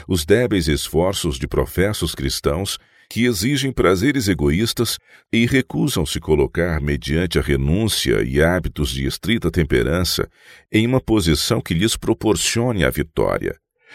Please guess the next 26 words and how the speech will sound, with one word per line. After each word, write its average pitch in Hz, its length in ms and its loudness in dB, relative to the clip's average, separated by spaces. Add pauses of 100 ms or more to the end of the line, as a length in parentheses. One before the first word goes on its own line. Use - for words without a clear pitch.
(180)
Todos 127 420 4
os 71 140 -2
que - 100 -4
participavam 82 880 -2
das - 180 -4
competições - 640 -2
públicas - 640 -4 (300)
ficavam 113 500 2
animados 104 600 2
e 95 60 8
agitados 90 600 2
pela 85 240 0
esperança 95 840 2
de - 120 -2
alcançar 95 680 0
o 65 80 -2
prêmio. 50 500 -6 (640)
Da 87 200 6
mesma 82 360 4
forma, 113 600 2
é 92 240 2
apresentado 69 800 -2
aos 67 160 -2
cristãos 98 640 -2
um 135 100 -2
prêmio, 57 540 -2